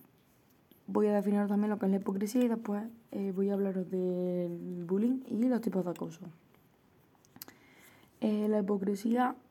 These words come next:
es un acto en el que el, un individuo defiende unos valores, pero luego no es capaz de llevarlos a cabo, hace totalmente lo contrario a lo que,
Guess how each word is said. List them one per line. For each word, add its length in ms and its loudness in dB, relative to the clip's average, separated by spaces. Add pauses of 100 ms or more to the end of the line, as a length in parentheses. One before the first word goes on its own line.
(180)
es 200 -2 (140)
un 160 4
acto 420 2 (840)
en 180 2
el 160 4
que 440 4
el, 160 -6 (720)
un 120 4
individuo 640 4
defiende 760 0 (420)
unos 260 4
valores, 360 0 (400)
pero 200 2
luego 400 2
no 160 4
es 60 0
capaz 240 0
de 100 2
llevarlos 360 2
a 60 -2
cabo, 220 -2
hace 200 -2
totalmente 560 0
lo 80 2
contrario 520 0 (100)
a 80 0
lo 160 2
que, 320 0